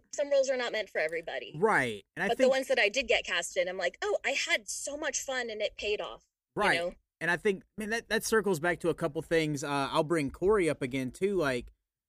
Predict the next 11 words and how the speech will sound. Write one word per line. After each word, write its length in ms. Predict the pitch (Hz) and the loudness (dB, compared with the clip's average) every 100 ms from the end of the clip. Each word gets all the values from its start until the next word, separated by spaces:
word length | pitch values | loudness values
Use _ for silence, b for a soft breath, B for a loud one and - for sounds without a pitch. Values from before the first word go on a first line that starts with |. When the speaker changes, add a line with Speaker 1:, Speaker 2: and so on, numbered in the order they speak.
| _ | _
Speaker 2:
what 220 | 175 277 | 2 4
you, 100 | 190 | 0
Speaker 1:
Mm-hmm. 40 | 185 | 4
Speaker 2:
what 240 | 185 - | 2 2
you 80 | 156 | -6
just 360 | 120 185 208 | 2 2 4
said, 300 | - 160 139 | 4 2 2
you 40 | 143 | 0
know, 140 | 143 | -2
like, 320 | 135 131 120 | 0 -2 -2
um, 480 | 139 135 131 120 117 | -2 0 0 -2 -6